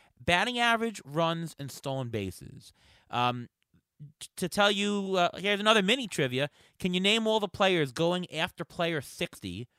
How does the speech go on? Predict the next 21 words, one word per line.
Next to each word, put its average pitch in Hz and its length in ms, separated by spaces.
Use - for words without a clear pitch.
who 139 260
are 131 220
in 135 80
the 127 100
top - 360
half 160 180
of - 40
the 147 80
player 139 300
pool 123 320
in 127 140
all 143 260
three 147 180
of 135 60
those 123 160
categories, 92 640
runs, 117 280
batting 107 380
average, 101 260
stolen 95 300
bases? 85 500